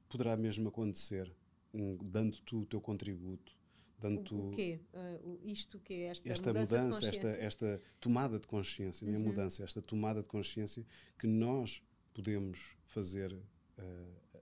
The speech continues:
Speaker 1: a diferença, pelo menos no nosso mundo.
Speaker 2: Eu, eu tenho a certeza, aliás, eu vivo esse mundo.
Speaker 1: Tu és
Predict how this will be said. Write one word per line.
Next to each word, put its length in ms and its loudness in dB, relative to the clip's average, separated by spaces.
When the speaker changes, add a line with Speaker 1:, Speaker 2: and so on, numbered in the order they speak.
Speaker 1:
a 80 -2
diferença, 480 0
pelo 180 0
menos 180 2
no 80 0
nosso 300 -4
mundo. 260 -8
Speaker 2:
Eu, 140 -6
eu 120 -4
tenho 220 -4
a 40 -6
certeza, 680 -6
aliás, 540 -6
eu 240 4
vivo 600 -2
esse 300 -2
mundo. 440 -2
Speaker 1:
Tu 160 -2
és 160 0